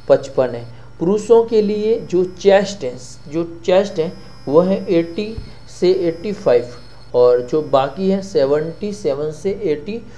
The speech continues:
टू है, वो आपकी चेस्ट वगैरह है। तो यहाँ पर आप देख सकते हैं।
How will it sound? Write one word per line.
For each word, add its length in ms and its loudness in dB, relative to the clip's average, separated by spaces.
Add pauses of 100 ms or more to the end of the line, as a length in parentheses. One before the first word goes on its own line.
(260)
टू 200 -2
है, 200 -4 (120)
वो 100 0
आपकी 320 -4
चेस्ट 480 2
वगैरह 360 2
है। 160 -6 (320)
तो 80 0
यहाँ 460 -2
पर 100 6
आप 240 -2 (280)
देख 140 0
सकते 380 -6
हैं। 120 -12